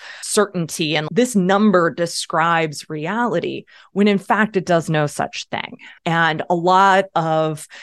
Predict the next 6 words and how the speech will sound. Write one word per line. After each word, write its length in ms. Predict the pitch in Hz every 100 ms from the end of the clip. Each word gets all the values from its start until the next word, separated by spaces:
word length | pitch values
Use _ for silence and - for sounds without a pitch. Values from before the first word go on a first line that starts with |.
| - -
kind 220 | - 160
of 240 | 156 147 -
getting 380 | 185 180 185
more 180 | 175 202
comfortable 1000 | - - 180 180 - 170 160 160 151 143
with 520 | 151 160 156 147 -